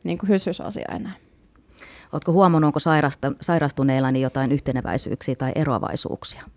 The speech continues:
Speaker 1: No, jokainen tilanne ja jokainen ihminen on erilainen, mutta kyllä se varmaan aika paljon on sellaisia niin kuin, ehkä tällaisia niin kuin suorituskeskeisiä tai niin kuin ihmisiä, jotka haluaa pärjätä tai, ja tykkää usein tehdä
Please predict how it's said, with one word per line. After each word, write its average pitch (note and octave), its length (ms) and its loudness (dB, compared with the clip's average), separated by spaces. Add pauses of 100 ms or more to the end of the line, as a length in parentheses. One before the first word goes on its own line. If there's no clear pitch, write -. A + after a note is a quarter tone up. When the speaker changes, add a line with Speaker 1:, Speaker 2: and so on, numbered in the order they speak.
(600)
Speaker 1:
No, A3 260 -4 (580)
jokainen F#3+ 540 0 (320)
tilanne F#3+ 380 4
ja F#3 80 4
jokainen F#3 320 2
ihminen F#3+ 320 4
on D2 100 0
erilainen, F3 400 0
mutta F#3 120 -2
kyllä G3 140 0
se G#3+ 160 -2
varmaan A#3 240 4
aika G3 140 0
paljon F3 320 4
on D#3+ 120 -4
sellaisia - 360 -4
niin G2+ 220 -6
kuin, - 200 -4 (600)
ehkä F#3 200 -4
tällaisia F3+ 340 2
niin - 180 -4
kuin F3+ 220 -2 (800)
suorituskeskeisiä F3 1040 0
tai - 240 -4
niin G3 240 -6
kuin - 200 -10
ihmisiä, F#3+ 300 2
jotka F#3+ 180 -2
haluaa F#3 280 2
pärjätä - 580 0 (140)
tai, F2 400 -2
ja F#3 100 0
tykkää G3 440 0
usein - 300 -6
tehdä G3 240 -2